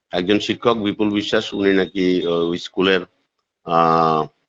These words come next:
ছাত্রীদেরকে, বিশেষ করে নাইন টেন এর ছাত্রীদেরকে উত্ত্যক্ত করতো।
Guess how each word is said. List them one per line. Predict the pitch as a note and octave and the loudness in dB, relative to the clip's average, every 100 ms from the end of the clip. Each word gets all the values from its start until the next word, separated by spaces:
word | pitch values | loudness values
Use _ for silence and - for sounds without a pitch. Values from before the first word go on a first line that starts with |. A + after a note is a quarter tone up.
| - | -10
ছাত্রীদেরকে, | - F#2+ - A#2 A2 F2+ F2+ | -4 -2 0 2 0 -2 -4
বিশেষ | G#2 G#2 | -2 -2
করে | A#2 G2 | 0 2
নাইন | F#2+ G2 | 2 2
টেন | G#2+ | 2
এর | G#2 | 2
ছাত্রীদেরকে | - F#2+ F#2+ G2 - | 0 -6 -2 -4 -2
উত্ত্যক্ত | G#2 - F#2+ - | -4 -4 -8 -4
করতো। | F#2+ F2 - | -2 0 0